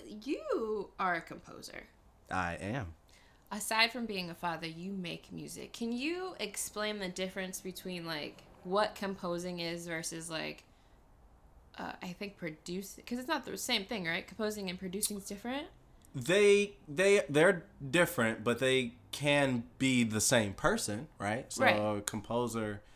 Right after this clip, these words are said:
Speaker 2: can also be a producer. I would say my definition of a composer would be someone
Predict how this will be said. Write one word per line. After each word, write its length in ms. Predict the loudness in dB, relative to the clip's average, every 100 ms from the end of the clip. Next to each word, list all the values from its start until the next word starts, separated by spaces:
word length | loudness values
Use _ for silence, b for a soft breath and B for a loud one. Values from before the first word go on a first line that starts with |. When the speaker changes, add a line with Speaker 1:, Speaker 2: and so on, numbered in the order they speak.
| b b
Speaker 2:
can 140 | -4 -2
also 240 | 0 -2
be 160 | -2 -2
a 280 | -2 -4 -6 -12 -20 -20 -20 -20 -20
producer. 720 | -10 -4 -2 0 -2 -4 -6 -10 b b b
I 100 | 0
would 140 | 0 0
say 340 | 0 2 2
my 1040 | 2 4 4 4 2 2 0 -2 -2 -4 -6 -10 -18 -20 -18 -8
definition 760 | -4 -4 -2 -2 -2 -2 -4 -2
of 360 | 0 -2 -4 -8
a 100 | -10
composer 640 | -10 -8 -4 -4 -4 -4
would 220 | -2 -4
be 140 | -4 -4
someone 580 | -4 -4 -2 -2 -4